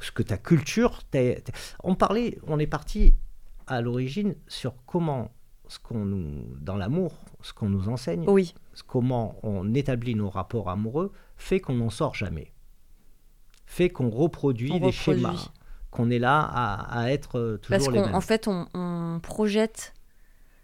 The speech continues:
Speaker 2: un, quelque chose d-, qui est de l'ordre de son histoire personnelle
Speaker 1: Exactement.
Speaker 2: sur quelqu'un qui
Speaker 1: Et
Speaker 2: n'a
Speaker 1: de son,
Speaker 2: rien à voir
Speaker 1: et de
Speaker 2: avec
Speaker 1: son
Speaker 2: cette
Speaker 1: besoin,
Speaker 2: histoire.
Speaker 1: et de son besoin.
Speaker 2: Voilà.
Speaker 1: Et
Speaker 2: Et
Speaker 1: de
Speaker 2: c'est
Speaker 1: son
Speaker 2: là où
Speaker 1: besoin,
Speaker 2: tu parles
Speaker 1: ouais.
Speaker 2: de, du crochet qui vient attraper l'autre,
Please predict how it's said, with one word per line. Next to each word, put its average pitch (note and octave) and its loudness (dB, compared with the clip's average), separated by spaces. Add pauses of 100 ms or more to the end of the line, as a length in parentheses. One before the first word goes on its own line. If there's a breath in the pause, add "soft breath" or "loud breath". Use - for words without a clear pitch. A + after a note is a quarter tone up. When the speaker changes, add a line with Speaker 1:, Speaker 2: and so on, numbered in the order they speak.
(280)
Speaker 2:
un, D#3+ -4
quelque F#3 -2
chose G#3 -2
d-, D#3+ -14 (140)
qui - 0
est F#3 4
de F3 2
l'ordre F3 2
de E3 -6
son E3+ -4
histoire F3+ -2
personnelle F#3+ 2
Speaker 1:
Exactement. F#3+ 0 (220 soft breath)
Speaker 2:
sur - -2
quelqu'un G3+ 2
qui - -2
Speaker 1:
Et E3+ 4
Speaker 2:
n'a E3 6
Speaker 1:
de - 6
son, - 2
Speaker 2:
rien C4+ 6
à A#3+ 8
voir G#3 6
Speaker 1:
et - 6
de F#3+ 4
Speaker 2:
avec F3+ 2
Speaker 1:
son A#3 2
Speaker 2:
cette - 4 (120)
Speaker 1:
besoin, - 4
Speaker 2:
histoire. G3 0
Speaker 1:
et A#2+ 2
de A2 0
son G2 -4
besoin. B2+ -2
Speaker 2:
Voilà. E3 0 (400 soft breath)
Speaker 1:
Et A2 -4
Speaker 2:
Et - 0
Speaker 1:
de G3 4
Speaker 2:
c'est A#3+ 4
Speaker 1:
son A#3 10
Speaker 2:
là C#4+ 12
où C#4+ 6
Speaker 1:
besoin, C#4+ 4
Speaker 2:
tu B3 4
parles A3 8
Speaker 1:
ouais. G3+ 2
Speaker 2:
de, G3+ 4
du F3+ -4
crochet A#3+ 2
qui A#3 -6
vient G#3+ 2
attraper G3+ 0
l'autre, A3+ 0